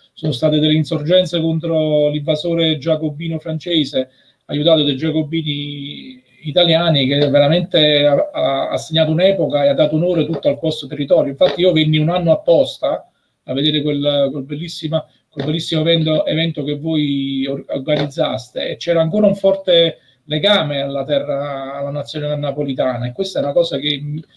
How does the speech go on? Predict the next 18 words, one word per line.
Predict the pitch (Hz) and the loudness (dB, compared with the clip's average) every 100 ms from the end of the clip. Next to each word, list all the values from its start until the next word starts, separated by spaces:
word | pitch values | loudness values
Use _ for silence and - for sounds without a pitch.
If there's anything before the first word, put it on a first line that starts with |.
| _ _ - | _ _ -2
che | 160 | 2
mi, | 156 156 156 151 151 151 143 | 2 4 2 2 0 -2 -2
che | 165 | 0
mi | 165 | 0
sorprese, | 175 156 170 147 123 131 | -2 -4 -2 0 0 -2
che | 139 | -2
non | 143 | 0
è, | 156 | 0
non | 147 151 | 0 0
è, | 160 151 151 | 2 2 2
non | 156 | 0
è | 170 | -2
così | 170 135 | -2 -2
ovunque. | 156 143 127 123 123 - _ _ _ _ | 0 0 -2 -6 -8 -12 _ _ _ _
E | - 165 170 170 170 170 | -2 2 4 4 2 2
sì, | 254 247 | 2 2
il | |
Sal-, | - 190 185 | 2 0 0